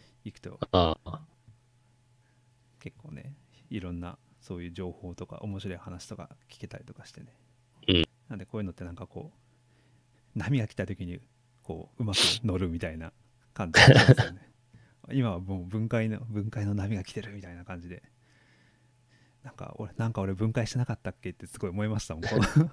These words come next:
Speaker 1: <laughs>第一回目聞いてる時に。
Speaker 2: <laughs> 分-、あ、でも確かに分解は、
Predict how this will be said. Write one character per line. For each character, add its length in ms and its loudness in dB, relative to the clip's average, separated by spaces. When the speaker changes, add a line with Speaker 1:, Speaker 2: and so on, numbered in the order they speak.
Speaker 1:
<laughs> 140 -8
第 160 6
一 60 0
回 180 0
目 80 0
聞 140 -2
い 20 -2
て 80 -4
る 80 -4
時 180 -6
に。 200 -12
Speaker 2:
<laughs> 800 6
分-、 420 10
あ、 140 12
で 80 10
も 80 6
確 220 8
か 80 6
に 100 8
分 220 10
解 260 12
は、 320 12